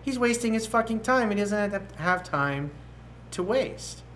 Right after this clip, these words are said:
So he's not gonna, the only time a guy's gonna run after a woman and blow her phone up and beg and plead with her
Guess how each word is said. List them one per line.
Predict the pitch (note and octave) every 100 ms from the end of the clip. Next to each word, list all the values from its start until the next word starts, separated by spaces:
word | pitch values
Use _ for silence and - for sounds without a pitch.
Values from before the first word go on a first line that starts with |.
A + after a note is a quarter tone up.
| - - - - - - - - - - - -
So |
he's | G3+
not | A#3+ A#3
gonna, | G3 E3
the | F#3+
only | A#3+ A3+ -
time | - F#3+ F3
a |
guy's | D#3 D#3+ C#3+
gonna | C3
run | B2 B2
after | B2+ D#3 G3 C#3+
a | A#2+
woman | A#2 B2
and | A2+
blow | B2 C3
her | C3
phone | B2 C3+ C3
up | C3 A#2+
and | A2
beg | B2 B2 A#2+
and | A#2
plead | - C#3+ E3
with | D3 C3
her | A#2+ A#2 A2+